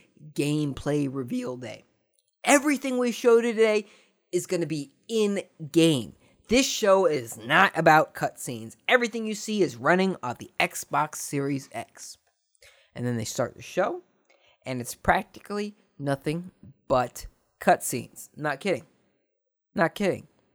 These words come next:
There was some cool stuff out there, some cool gameplay, but most of this ish was cutscenes. People were pissed because Assassin's Creed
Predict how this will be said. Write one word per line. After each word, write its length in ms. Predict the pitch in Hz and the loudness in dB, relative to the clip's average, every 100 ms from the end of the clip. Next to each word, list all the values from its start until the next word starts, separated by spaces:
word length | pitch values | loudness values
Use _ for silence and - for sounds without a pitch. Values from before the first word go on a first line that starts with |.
| _ - | _ 0
There 120 | 170 | 4
was 140 | 262 | 4
some 140 | 262 226 | 2 -2
cool 200 | 240 220 | 0 0
stuff 240 | - 202 | 2 4
out 140 | 196 208 | 4 4
there, 180 | 196 | 2
some 200 | 190 196 | 2 -2
cool 260 | 180 202 190 | -2 0 0
gameplay, 560 | 185 190 180 196 202 196 _ _ _ _ | 0 -4 -4 -2 -2 -4 _ _ _ _
but 120 | 147 | -4
most 400 | 135 147 196 - | 0 0 0 -2
of 80 | 202 | -6
this 380 | 185 196 196 - _ _ - | -2 -4 -4 -16 _ _ -6
ish 420 | 151 151 - - _ _ - | -4 -4 -8 -16 _ _ -8
was 520 | 127 117 110 107 - _ _ | -2 0 0 -4 -8 _ _
cutscenes. 640 | - 202 - - 117 - - _ - | -2 0 0 -6 -6 -10 -20 _ 2
People 220 | 247 311 | 4 8
were 140 | 208 | 6
pissed 540 | - - 202 175 - _ _ _ - | 6 4 4 4 -2 _ _ _ -8
because 480 | 190 226 190 180 - | 0 8 8 6 0
Assassin's 600 | 170 220 214 214 214 202 | -4 2 2 2 -6 -8
Creed 520 | - 208 196 185 180 | -6 -2 0 2 0